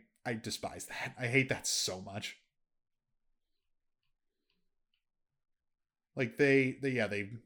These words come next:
they beat Golden Guardians. That's not all that impressive. They, they lost to C L G. Lost to Dignitas. Lost to T S M.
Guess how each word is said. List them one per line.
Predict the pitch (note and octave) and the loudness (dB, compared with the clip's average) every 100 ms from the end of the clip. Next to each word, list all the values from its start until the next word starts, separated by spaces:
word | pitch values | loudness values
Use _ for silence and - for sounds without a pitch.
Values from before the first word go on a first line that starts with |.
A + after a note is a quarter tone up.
| - | -12
they | A#2 | -6
beat | C#3+ C#3+ | -6 -2
Golden | A2 A2 | 0 0
Guardians. | G2 G2+ G2+ G2+ G2 | -2 -6 -6 -8 -8
That's | G2 - - - | -8 -8 -10 -14
not | A#2 A2 | -12 -8
all | G#2+ | -8
that | G2+ | -8
impressive. | - G#2+ G2+ A2 | -8 -8 -6 -6
They, | G2 A2 | -2 -2
they | B2 C#3+ | 2 4
lost | A#2+ A2 D3 A3+ A3 | 4 6 12 12 10
to | A#2 | 2
C | - B2+ | 0 0
L | G2+ | -2
G. | F#2 G#2+ F#2+ F#2 - _ _ _ _ _ _ _ _ _ _ | -2 -4 -2 -4 -8 _ _ _ _ _ _ _ _ _ _
Lost | - A#2+ - | -2 -2 -2
to | G#2+ | -10
Dignitas. | - G2+ A2 G2+ A2 A2 G#2+ - - - - | -10 -6 -4 -2 0 0 0 0 -2 -2 -6
Lost | G#2 G#2+ - | -8 -10 -10
to | - | -10
T | G#2+ | -6
S | G#2 | -6
M. | G2 G#2 G#2 G#2 | -4 -4 -2 -4